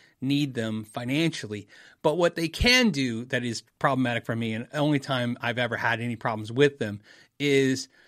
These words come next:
sometimes I do have relationships with retailers,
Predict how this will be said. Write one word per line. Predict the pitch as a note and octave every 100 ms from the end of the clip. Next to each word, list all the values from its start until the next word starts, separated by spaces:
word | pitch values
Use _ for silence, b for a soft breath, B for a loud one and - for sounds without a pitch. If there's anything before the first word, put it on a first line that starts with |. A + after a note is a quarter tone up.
| b
sometimes | - G3+ G3 F3 C#3
I | C#3
do | C3+ C#3
have | C3+ A#2
relationships | A#2 A#2 A#2+ -
with | A2+ A2
retailers, | C3+ G#3 A#3 A3+ C3+ G#2+ G2 - -